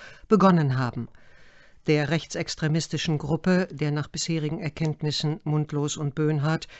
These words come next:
sowie Beate Zschäpe angehörten, werden zehn Morde zur Last gelegt. Die beiden Männer kamen unter bislang ungeklärten Umständen ums Leben.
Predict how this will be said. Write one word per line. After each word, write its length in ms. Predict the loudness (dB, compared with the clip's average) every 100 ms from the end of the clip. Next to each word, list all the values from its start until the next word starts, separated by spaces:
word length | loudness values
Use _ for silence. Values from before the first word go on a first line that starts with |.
| -14
sowie 340 | -4 0 0 0
Beate 460 | -2 -4 -4 -4
Zschäpe 400 | -2 0 0 0
angehörten, 640 | 2 2 4 2 4 4 4 -2 -16 2
werden 340 | 4 6 4
zehn 300 | 2 2 4
Morde 420 | 6 4 2 -6 -8 -8
zur 180 | -4
Last 260 | -4 -6 -8
gelegt. 400 | -8 -8 -12 -20 -20 -20 -20 -20 -16 -2
Die 80 | 4
beiden 280 | 6 6 6
Männer 240 | 4 2
kamen 340 | 2 2 2
unter 300 | 2 0 0
bislang 340 | 0 2 2 0
ungeklärten 720 | 2 4 4 2 -2 0 0
Umständen 680 | 0 0 -2 -2 0 -2 -2
ums 220 | -4 -2
Leben. 420 | -2 -2 -4 -8